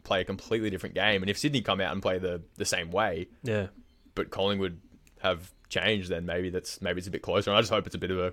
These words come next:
Speaker 1: bit of a closer game so that, um,
Speaker 2: I
Speaker 1: we
Speaker 2: think
Speaker 1: get
Speaker 2: it
Speaker 1: to
Speaker 2: should
Speaker 1: see
Speaker 2: be. Yeah, I think it
Speaker 1: both
Speaker 2: should be a
Speaker 1: those
Speaker 2: really
Speaker 1: teams in
Speaker 2: close
Speaker 1: full
Speaker 2: game.
Speaker 1: flight.
Speaker 2: So, yeah, it'd be interesting to see.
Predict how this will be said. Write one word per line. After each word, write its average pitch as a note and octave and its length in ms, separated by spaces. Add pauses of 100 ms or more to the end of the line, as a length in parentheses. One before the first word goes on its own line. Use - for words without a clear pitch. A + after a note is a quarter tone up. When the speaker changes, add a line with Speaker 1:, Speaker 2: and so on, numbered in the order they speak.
Speaker 1:
bit A2 100
of F#2+ 60
a F#2+ 40
closer G2+ 280
game G#2 260
so G#2 200
that, G2+ 260
um, F#2+ 240 (520)
Speaker 2:
I A#2+ 40
Speaker 1:
we A#2+ 60
Speaker 2:
think - 0
Speaker 1:
get C3+ 100
Speaker 2:
it - 40
Speaker 1:
to - 100
Speaker 2:
should G2+ 180
Speaker 1:
see G#2 60
Speaker 2:
be. G#2 140 (160)
Yeah, A2 160
I G#2 40
think G#2+ 160
it G2 40
Speaker 1:
both G2 60
Speaker 2:
should - 60
be G#2 60
a - 40
Speaker 1:
those G2 80
Speaker 2:
really G2+ 120
Speaker 1:
teams G2 100
in - 60
Speaker 2:
close G#2 180
Speaker 1:
full A2 140
Speaker 2:
game. G2+ 100
Speaker 1:
flight. - 60
Speaker 2:
So, G2+ 240 (160)
yeah, A2+ 60
it'd G#2+ 100
be G#2+ 100
interesting G#2 400
to B2+ 120
see. C3 40